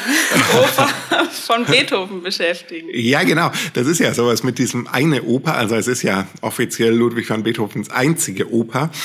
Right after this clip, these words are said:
Speaker 2: aber es gibt sie in mehreren Versionen. Also es gibt die Ur-Leonore, wie sie in der Wissenschaft genannt wird. Es gibt Leonore und es gibt Fidelio. Das heißt mindestens drei Fassungen mit vier Ouvertüren,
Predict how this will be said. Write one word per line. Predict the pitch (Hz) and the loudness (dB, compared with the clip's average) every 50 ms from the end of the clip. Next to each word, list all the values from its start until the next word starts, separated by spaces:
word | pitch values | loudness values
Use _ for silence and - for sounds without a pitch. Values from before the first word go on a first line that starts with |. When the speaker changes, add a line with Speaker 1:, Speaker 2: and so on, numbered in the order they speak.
| - - - - | -10 -12 -6 -2
Speaker 2:
aber | 139 123 120 113 120 120 117 | 0 2 2 2 2 2 2
es | 110 104 - | 0 0 0
gibt | 139 123 - - - | -2 -2 -2 -4 -4
sie | - 127 120 107 | -2 -2 0 0
in | 123 117 113 110 110 110 | 0 0 0 0 2 2
mehreren | 120 123 127 120 120 120 107 101 117 113 113 113 110 110 110 107 107 | 2 2 2 2 2 0 0 0 0 2 2 2 0 -2 -4 -6 -2
Versionen. | - 120 117 113 117 117 - - - - 165 - 127 139 131 131 113 98 104 120 123 117 | 0 0 0 2 0 0 0 -2 -2 -2 2 2 4 4 4 4 2 2 2 0 0 -2
Also | 107 - 101 - 104 | -2 -2 -2 -2 -4
es | 101 - | -4 -2
gibt | - 139 - - - - - - | -2 -4 -4 -4 -8 -12 -6 -2
die | 101 95 98 113 - - | 0 0 0 0 -2 0
Ur-Leonore, | 139 131 143 147 147 139 120 110 113 113 113 113 113 123 123 139 131 117 | 2 4 4 4 4 4 4 4 4 4 4 4 4 2 2 2 0 0
wie | 123 120 | 0 -2
sie | 117 - 127 120 117 | 0 0 0 0 0
in | - 117 117 113 | -2 -2 -2 0
der | 113 113 110 110 - | 0 0 0 -2 -2
Wissenschaft | 117 127 123 - 127 120 - 113 117 - - | -2 -2 -2 -4 -4 -4 -4 -4 -4 -4 -4
genannt | - 117 113 113 117 123 123 - | -4 -2 0 0 -2 -2 -2 -2
wird. | 113 107 - | -2 -2 -2
Es | 98 - - | -4 -6 -4
gibt | - 110 107 - - | -4 -4 -4 -2 -2
Leonore | 110 104 101 95 101 104 104 113 127 135 127 131 131 131 127 - - - - - - | 0 2 2 2 2 2 2 2 2 2 2 0 0 -2 -2 -4 -10 -16 -16 -12 -6
und | 117 117 123 120 | -2 0 0 0
es | 120 110 - - | 0 -2 -2 -2
gibt | - 110 - - - - | -2 -2 -2 -4 -8 -16
Fidelio. | - - - 123 104 95 120 123 127 117 107 101 101 101 110 135 127 - - - - - - - - | -14 -6 -4 -2 0 2 2 2 4 4 2 2 2 2 2 0 -2 -6 -10 -12 -12 -12 -14 -12 -10
Das | - 107 - | -8 -4 -2
heißt | 113 110 - - - | -2 -2 -2 -2 0
mindestens | - 104 143 160 165 151 139 151 - 123 120 - - | 2 4 4 6 4 4 2 0 -2 -4 -6 -6 -6
drei | - 113 110 117 - | -4 0 0 0 0
Fassungen | - - 127 127 - - 123 117 113 110 110 | 0 0 -2 0 -2 -2 -2 -2 -2 -2 -2
mit | 107 101 - | -2 -4 -4
vier | - - 127 131 - | -2 0 0 0 0
Ouvertüren, | 120 107 107 98 - 139 135 131 113 113 117 139 | 0 -2 -4 -2 0 2 2 2 2 0 -2 -4